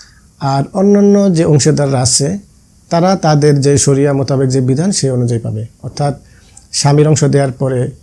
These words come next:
পিতামাতার অংশ দেওয়ার পরে যা থাকবে, সেটা সন্তান সন্ততি বা ছেলে মেয়েরা, ছেলে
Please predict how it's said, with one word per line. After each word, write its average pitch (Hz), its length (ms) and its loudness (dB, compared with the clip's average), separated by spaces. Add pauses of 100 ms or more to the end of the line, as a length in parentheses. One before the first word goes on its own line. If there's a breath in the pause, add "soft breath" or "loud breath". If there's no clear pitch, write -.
(400)
পিতামাতার 156 460 0
অংশ 147 180 0
দেওয়ার 135 260 0
পরে 127 420 -4 (360)
যা 147 160 0
থাকবে, 180 300 0
সেটা 156 240 0
সন্তান 147 380 -2
সন্ততি 147 520 -4
বা 135 160 0
ছেলে 143 400 0
মেয়েরা, 143 440 -2 (480 loud breath)
ছেলে 156 600 2